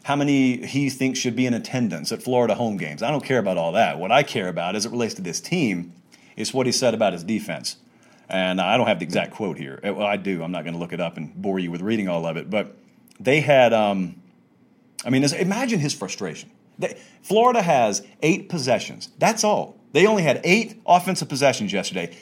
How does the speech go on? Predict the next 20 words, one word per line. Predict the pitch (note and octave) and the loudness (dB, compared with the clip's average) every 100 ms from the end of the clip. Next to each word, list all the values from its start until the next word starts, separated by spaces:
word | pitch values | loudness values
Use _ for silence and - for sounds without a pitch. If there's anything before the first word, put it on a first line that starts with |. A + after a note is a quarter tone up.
| - A#2 | -18 0
They | C#3 D3 | 2 4
scored | - G3 G#3+ F#3+ | 4 6 6 6
on | C#3+ | 2
six | A#2+ - B3+ - | 2 2 2 2
of | D3 F#2 | 2 2
them. | D2 - _ _ _ - - | -4 -16 _ _ _ -20 -2
That's | C#3 - | 0 0
a | |
pretty | - - G3+ G#3+ A3 | -2 0 2 4 2
good | A3 - E3+ F3 E3 F3 | 2 2 4 4 2 -2
percentage | D#3 F3 B2+ D#2 - - | 0 2 2 0 -6 0
to | C3+ | 4
hit | D#3+ A2 | 4 4
on. | D#2+ C#2+ - - - | 0 -8 -20 -20 -6
And | B2+ A#2+ | 2 4
they | A2+ | 4
still | - D3+ C#3+ | 4 4 4
lost. | A#2 G2+ - - - - | 4 2 0 -10 -18 -4
Dan | - E3+ A3+ G#3 | 2 4 4 4
Mullen | G3 B2+ G#2+ G2+ | 4 4 2 0